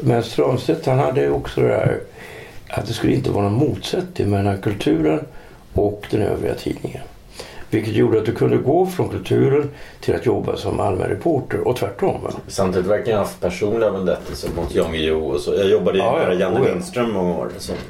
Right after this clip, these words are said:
Speaker 2: så han berättade för mig ofta om det där.
Speaker 1: Jo, alltså, det var ju vissa människor som man hade... Så är
Speaker 2: Även
Speaker 1: det
Speaker 2: om
Speaker 1: ju
Speaker 2: han också tyckte jättebra om Bosse Lindström.
Speaker 1: Jo.
Speaker 2: Eller Bosse Strömstedt.
Speaker 1: Jo, men, jo, men alltså, tänk efter.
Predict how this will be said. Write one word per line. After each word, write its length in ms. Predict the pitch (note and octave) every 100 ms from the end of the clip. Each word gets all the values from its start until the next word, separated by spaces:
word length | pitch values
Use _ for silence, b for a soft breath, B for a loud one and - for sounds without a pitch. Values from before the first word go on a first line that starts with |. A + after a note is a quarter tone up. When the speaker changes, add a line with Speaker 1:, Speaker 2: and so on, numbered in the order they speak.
| -
Speaker 2:
så 160 | F2 -
han 200 | F2 E2
berättade 440 | D#2 - - E2+
för 100 | E2
mig 220 | E2 E2 -
ofta 240 | D2+ - D#2
om 100 | D2+
det 60 |
där. 140 | C#2 - C3+ - -
Speaker 1:
Jo, 320 | A2+ D3+ E3+
alltså, 220 | D3 -
det 80 | C3+
var 160 | C3+ D3
ju 60 |
vissa 280 | C#3+ C3 B2
människor 360 | C3+ A#2+ A2+ A2+
som 180 | -
man 80 | A2+
hade... 260 | A2+ A2+ A2+ F2+ B B
Så 160 | -
är 40 | -
Speaker 2:
Även 240 | A2+ A2
Speaker 1:
det 60 | G2+
Speaker 2:
om 60 | G2+
Speaker 1:
ju 60 |
Speaker 2:
han 140 | G2 G2+
också 240 | G2+ A#2+
tyckte 220 | A#2+ F2+
jättebra 320 | E2+ - E2+ E2+
om 80 | E2
Bosse 200 | D2+ E2
Lindström. 400 | D#2 D2 - - - -
Speaker 1:
Jo. 200 | G#2 C3
Speaker 2:
Eller 120 | -
Bosse 340 | - - D2
Strömstedt. 380 | - - - A2+
Speaker 1:
Jo, 100 | A#2
men, 220 | B2+ C3 A#2+
jo, 160 | C3
men 120 | C#3
alltså, 260 | D3 C3+ C#3
tänk 180 | - -
efter. 380 | D#3+ C3 G#2 D#2